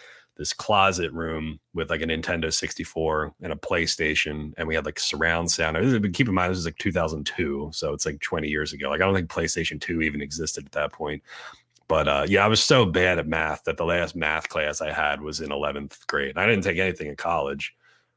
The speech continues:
'cause I guess I didn't have to. I took accounting or whatever, but I was so bad at math that I just took it. I dropped calculus. I took the extra study hall, and I just played, like, Mario Kart, Super Mario Kart or whatever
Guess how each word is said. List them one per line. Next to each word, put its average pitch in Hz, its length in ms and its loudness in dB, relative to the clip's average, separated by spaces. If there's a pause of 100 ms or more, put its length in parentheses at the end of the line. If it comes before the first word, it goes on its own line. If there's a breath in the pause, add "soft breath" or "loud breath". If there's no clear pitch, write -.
'cause 71 140 -10
I 76 60 -2
guess 82 180 0
I 80 40 0
didn't 73 180 0
have 80 280 -2
to. 76 140 -4
I 76 80 0
took - 200 0
accounting 90 560 0
or 92 100 0
whatever, 90 240 0
but 80 80 2
I 80 60 2
was 82 100 -2
so 113 200 4
bad 90 220 4
at 82 80 0
math 85 280 -2
that 78 100 -2
I 76 100 2
just - 300 -4 (380 loud breath)
took 127 160 4
it. 113 80 4
I 95 160 4
dropped 104 380 4
calculus. 92 440 2
I 87 60 0
took 101 200 0
the 98 80 4
extra 95 240 2
study 85 320 0
hall, 87 160 2
and 80 100 2
I 76 100 0
just 80 180 -8
played, 78 240 2
like, 73 140 0
Mario 71 360 0
Kart, 71 380 -6
Super 76 240 -8
Mario 69 280 -4
Kart 71 280 -10
or 71 80 -10
whatever 71 360 -10